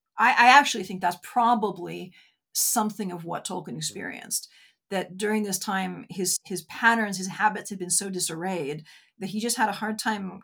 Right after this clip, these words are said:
coming to grips with it. And so he kind of shifts into a,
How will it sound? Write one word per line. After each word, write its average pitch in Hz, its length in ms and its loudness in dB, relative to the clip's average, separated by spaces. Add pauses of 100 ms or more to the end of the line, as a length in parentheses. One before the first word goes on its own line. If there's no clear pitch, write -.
coming 190 200 -8
to 160 40 -12
grips 208 280 -6
with - 160 -10
it. 131 100 -12 (500)
And 185 380 -6
so 190 220 -2
he 190 100 -10
kind 185 180 -8
of 165 140 -14 (920)
shifts - 380 2
into 226 320 2
a, 190 160 0